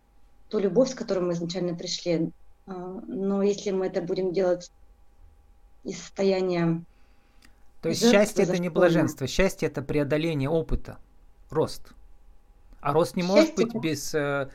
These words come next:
Speaker 2: э, без, э, горя, понимаете?
Speaker 1: Но как мы будем на это смотреть, если мы понимаем, что это, э, мы в этом растём, что мы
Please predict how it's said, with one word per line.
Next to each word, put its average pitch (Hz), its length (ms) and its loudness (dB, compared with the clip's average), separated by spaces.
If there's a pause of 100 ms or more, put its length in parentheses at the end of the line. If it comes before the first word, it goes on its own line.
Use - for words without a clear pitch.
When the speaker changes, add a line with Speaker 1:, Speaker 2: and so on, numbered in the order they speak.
(300)
Speaker 2:
э, 151 280 -2
без, 147 500 -6
э, 139 400 -4 (180)
горя, 131 500 -2
понимаете? 127 640 -8 (1300)
Speaker 1:
Но 214 140 -4
как 233 180 -2
мы 220 100 6
будем 202 240 2
на 196 60 2
это 190 200 -2
смотреть, 190 600 -6
если 196 340 -2
мы 190 180 -2
понимаем, 190 460 -2
что 170 220 -6
это, 170 420 -4 (580)
э, 165 320 -2 (120)
мы 202 160 0
в 180 60 -2
этом 180 240 0
растём, 277 580 0 (1800)
что - 240 -6
мы 196 400 2